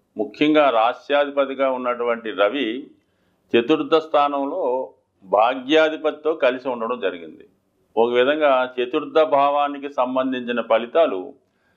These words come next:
జాతకునికి అనుకూలంగా రావడం జరుగుతుంది. అంటే చతుర్థ భావం అంటే స్థిరాస్తులు, అలాగే గృహానికి సంబంధించిన విషయాలు, విద్యా సంబంధించిన విషయాలు,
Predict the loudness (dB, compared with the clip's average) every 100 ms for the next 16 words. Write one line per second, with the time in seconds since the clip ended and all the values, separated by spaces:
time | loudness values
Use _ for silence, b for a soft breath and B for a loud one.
0 | _ -4 2 4 4 2 0 0 2 2
1 | 2 0 0 0 0 2 2 0 -2 -6
2 | -8 -10 -20 _ _ _ _ -6 0 0
3 | 2 0 0 0 2 2 0 -2 -6 -2
4 | 2 4 2 -2 -10 -10 -10 _ _ _
5 | _ _ _ _ _ _ 0 2 2 2
6 | 2 2 0 -6 -2 2 4 4 2 0
7 | -4 -2 0 0 -2 -4 -4 -4 -6 -2
8 | 0 0 -2 -12 -8 -6 -4 2 2 2
9 | 2 0 0 0 -2 -6 -6 -8 -8 -4
10 | -2 -2 -4